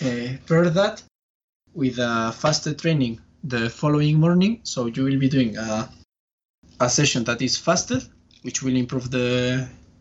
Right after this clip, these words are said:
use of fat, and also low in glycogen, which will improve further that use. So you can use those kind of strategies to improve that. If, for example, you can't be training,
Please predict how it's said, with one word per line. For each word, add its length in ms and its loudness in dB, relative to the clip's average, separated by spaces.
use 280 -2
of 120 0
fat, 260 0
and 200 4
also 500 2
low 120 -4
in 180 -2
glycogen, 500 -8
which 400 -6
will 200 0
improve 320 -4
further 440 2
that 260 -4
use. 160 -10
So 380 -6
you 140 -4
can 220 2
use 420 2
those 280 2
kind 300 4
of 600 -2
strategies 760 0
to 80 -4
improve 380 -2
that. 280 0
If, 220 -10
for 300 -12
example, 380 -2
you 140 -4
can't 260 -2
be 100 0
training, 680 2